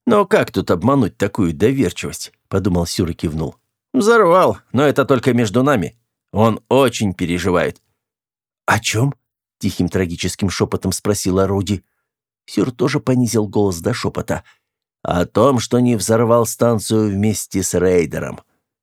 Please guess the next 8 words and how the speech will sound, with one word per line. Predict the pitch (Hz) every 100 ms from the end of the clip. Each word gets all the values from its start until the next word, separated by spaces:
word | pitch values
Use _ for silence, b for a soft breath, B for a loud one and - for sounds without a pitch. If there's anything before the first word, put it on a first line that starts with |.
| _ _ _ _
«Да, | - 123 123 120
на | 120
него | 120 123 113 123
это | 117 127
похоже», | 120 147 - 110 104 123 120 _ _ _ -
задумчиво | 98 82 82 85
согласилась | 78 90 85 90 - 92 -
Руди. | 98 90